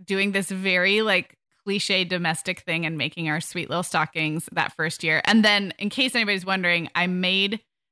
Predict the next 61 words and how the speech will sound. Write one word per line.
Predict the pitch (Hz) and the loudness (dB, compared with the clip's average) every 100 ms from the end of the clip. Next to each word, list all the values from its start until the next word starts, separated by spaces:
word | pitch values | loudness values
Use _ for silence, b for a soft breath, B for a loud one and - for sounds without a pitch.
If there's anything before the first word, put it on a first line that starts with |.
| _ | _
Reed | 196 208 190 | -2 0 2
one | 180 175 170 | 2 2 2
when | 170 | 0
I | |
was | 170 170 | 0 -2
pregnant | 180 180 180 170 | -2 0 0 -2
with | - 190 | -4 -4
him, | - 175 165 | 0 0 2
or | 170 | 0
his, | 185 180 | 0 0
no, | 185 175 147 | 0 -2 -2
when, | 180 190 | -2 -4
for | - 196 | -2 0
his | 190 196 | 2 0
first | - 175 - | 0 -2 -2
Christmas. | 175 170 170 156 - _ _ _ - | -4 -4 -4 -4 -8 _ _ _ 2
And | 190 196 | 4 4
then | 190 185 | 2 2
when | 180 180 | 0 2
Violet | 170 165 143 - | 2 2 2 0
was | 180 175 | -4 -4
born, | - 160 156 151 - | -4 -2 0 -2 -2
I | 165 | -2
just | 165 165 - | -2 -6 -6
used | 156 - | -8 -6
it | |
as | 117 160 | -8 -6
an | 107 | -8
excuse, | - - 151 | -10 -12 -8
and | 143 | -4
I | 131 | -4
bought | - - | -2 -4
us | - - | -4 -6
all | - | -6
really | 117 104 110 | -6 -6 -4
nice | 90 - - - | -4 -6 -8 -10
matching | - - - | -10 -8 -10
stockings. | 156 90 - - - | -8 -8 -10 -16 -2
I | 202 233 | 2 4
still | 269 269 | 4 2
have | 208 196 208 220 | 2 2 2 -2
the | |
four, | 240 - 220 214 269 339 220 | -8 -6 0 2 2 -2 -2
the | 240 | -2
four | - 220 226 | 0 0 0
homemade | 226 190 190 | 0 0 0
ones, | 202 220 226 | 0 0 0
and | 175 | 0
I | 170 | 0
can | 208 202 | 0 -2
maybe | 175 165 | -2 -4
even | 151 156 | -8 -10
put | - 180 | -10 -10
a | |
picture | 151 - 143 | -10 -10 -6
up | 127 - | -6 -6
or | |
something. | 170 147 147 - | -6 -6 -6 -4
They're | 170 185 | 0 2
very | 214 208 | 4 4
sweet. | 208 - 190 175 - | 2 -4 -4 -4 -6